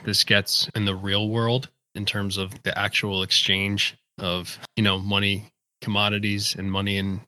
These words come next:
surplus value. And it just opens the door, I think, to think how,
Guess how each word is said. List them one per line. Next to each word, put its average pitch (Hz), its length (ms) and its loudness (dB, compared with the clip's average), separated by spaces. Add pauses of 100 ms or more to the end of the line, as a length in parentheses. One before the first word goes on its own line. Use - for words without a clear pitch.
surplus 107 460 -2
value. 104 480 0 (520)
And 120 120 4
it 123 40 6
just 123 220 4
opens 117 380 2
the - 100 -4
door, 101 300 0
I 98 80 2
think, 98 220 -6
to 98 100 -8
think 98 480 -6
how, 98 400 0